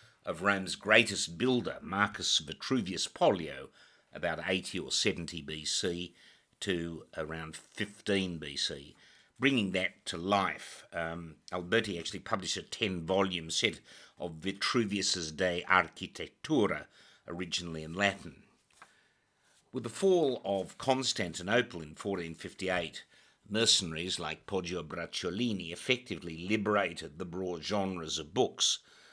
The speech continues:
books like Pliny the Elder's Natural History, Ptolemy's Cosmology, his so-called Almagest, and Galen's treatises on anatomy. They were each brought back from Swiss, German, and French monasteries,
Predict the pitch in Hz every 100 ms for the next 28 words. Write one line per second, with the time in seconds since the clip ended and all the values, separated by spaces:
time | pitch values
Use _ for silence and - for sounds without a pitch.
0 | - _ 80 - - 85 78 - - 95
1 | 85 80 80 87 87 90 87 82 90 87
2 | 87 - 76 - - 127 - - 69 60
3 | - - _ _ - 87 82 82 80 -
4 | - 82 87 95 101 82 76 69 78 80
5 | - 76 - 76 - 101 90 87 80 71
6 | 78 - - - _ _ - 80 78 92
7 | 90 90 85 82 - - 123 - 82 78
8 | 78 78 85 78 78 98 95 78 73 -
9 | - - - 135 113 117 123 - 110 104
10 | 80 87 92 - - 85 78 - - 107
11 | 101 - - 92 92 87 87 80 76 73
12 | 110 90 82 95 92 90 - - 71